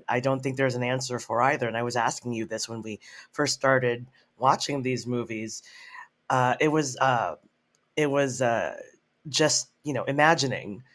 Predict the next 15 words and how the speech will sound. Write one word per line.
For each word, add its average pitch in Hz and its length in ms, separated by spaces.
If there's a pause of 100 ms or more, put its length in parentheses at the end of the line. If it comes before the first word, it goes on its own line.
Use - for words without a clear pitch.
(400)
what 131 320
if 190 220
Michael 143 360
finally 139 720
got 123 320
Laurie, 92 500
just, - 240
you 117 80
know, 107 80
stabbed 139 540
her 127 220
and, 113 180
and 120 160
she's 110 320
dead. 107 440